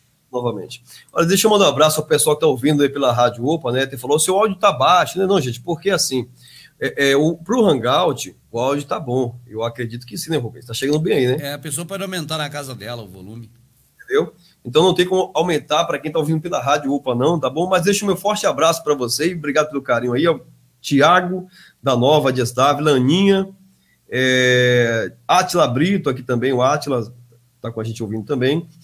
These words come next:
Speaker 1: é, a Noélia, toda a galera da, da, do grupo, né, da Rádio Opa, aí um forte abraço, Roberto Santos, Fábio,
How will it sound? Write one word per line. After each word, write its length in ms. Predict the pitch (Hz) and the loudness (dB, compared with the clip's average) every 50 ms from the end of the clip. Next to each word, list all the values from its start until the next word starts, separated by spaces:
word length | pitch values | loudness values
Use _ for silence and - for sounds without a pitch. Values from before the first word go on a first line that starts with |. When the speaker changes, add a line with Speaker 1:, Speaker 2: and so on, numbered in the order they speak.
| _ _ _ _ - _ _ _ _ _ | _ _ _ _ -20 _ _ _ _ _
Speaker 1:
é, 560 | - 123 131 127 131 127 127 123 123 123 123 | 0 2 4 4 6 6 6 6 6 6 6
a 40 | 123 | 6
Noélia, 880 | 135 151 139 139 151 165 175 175 170 170 170 165 165 165 170 170 165 - | 6 6 6 8 8 8 8 6 6 6 6 6 6 6 4 2 0 -2
toda 180 | - 254 254 254 | -4 -4 -2 0
a 20 | |
galera 300 | 240 202 180 185 185 185 | 2 4 4 4 2 4
da, 220 | 175 170 147 127 - - - | 4 4 4 4 2 -2 -4
da, 220 | - 139 139 131 123 | -2 0 2 2 0
do 140 | 123 135 131 | 0 -2 -4
grupo, 400 | 123 139 202 220 - - 110 104 | -2 -2 -2 -2 -4 -6 -6 -4
né, 160 | 127 131 127 | -2 -2 -2
da 160 | 117 117 117 | -2 -4 -4
Rádio 380 | 117 127 135 139 131 139 135 151 | -2 -2 -2 -2 0 -2 0 0
Opa, 260 | 175 170 - 143 135 | -2 -2 0 0 0
aí 80 | 151 | 0
um 60 | 156 143 | 0 -2
forte 280 | - 143 143 123 - | -2 -2 -2 -2 -2
abraço, 380 | 127 113 131 143 135 - - 131 | -2 0 0 0 0 0 -2 -2
Roberto 300 | 139 135 160 139 123 - | -2 0 0 0 -2 -2
Santos, 440 | - - 175 175 170 160 160 - - | -4 -2 0 0 0 0 0 -4 -8
Fábio, 540 | - - 151 165 165 156 151 151 143 - | -2 0 2 2 2 2 0 0 -4 -4